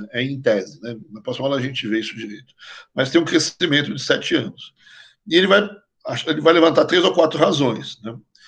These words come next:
Então, as razões, é engraçado que são razões muito próximas quando você discute o governo Lula, por exemplo.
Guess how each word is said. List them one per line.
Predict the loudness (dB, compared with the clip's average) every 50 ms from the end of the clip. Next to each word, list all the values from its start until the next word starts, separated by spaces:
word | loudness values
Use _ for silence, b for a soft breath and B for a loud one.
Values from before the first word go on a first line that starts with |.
| B B B B B B B _
Então, | -6 -4 -2
as | 2 4
razões, | 6 6 6 6 4 6 6 4 4 2
é | 0
engraçado | 0 0 0 0 0 -4 -4
que | -4
são | -4 0
razões | 0 0 0 0 -2 -2
muito | -4 -4 -6 -10 -10
próximas | -4 0 6 6 6 6 6 2 -6 -8
quando | -8 -8 -8 -6
você | -6 -6
discute | -6 -4 -2 -2 -2 -2
o | 0
governo | 0 2 2 4 4
Lula, | 4 6 6 6 6 4 0 -6
por | -10 -14 -14
exemplo. | -16 -16 -20 -20